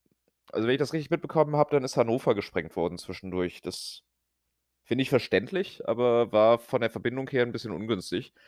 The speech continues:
Ich musste dann über Frankfurt fahren. Das ist merkwürdigerweise noch nicht gesprengt worden. Ähm,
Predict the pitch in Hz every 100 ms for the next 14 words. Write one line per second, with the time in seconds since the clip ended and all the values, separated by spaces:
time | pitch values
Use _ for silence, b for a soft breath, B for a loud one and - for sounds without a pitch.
0 | b b b 101 127 135 117 110 - 101
1 | 120 110 - 85 82 90 117 - 110 110
2 | 117 107 107 104 101 - - 101 92 -
3 | 110 139 _ b b b b - 92 98
4 | 101 98